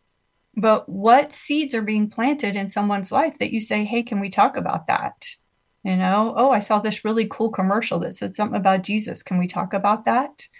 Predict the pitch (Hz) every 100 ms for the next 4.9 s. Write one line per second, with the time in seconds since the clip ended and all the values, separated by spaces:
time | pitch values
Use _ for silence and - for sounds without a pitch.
0 | _ _ - 285 190 180 190 208 190 185
1 | 185 180 185 170 - 196 202 185 _ _
2 | _ - 208 226 285 285 - 196 196 196
3 | 208 226 - 247 240 - 208 202 190 190
4 | 196 208 196 226 175 175 - 147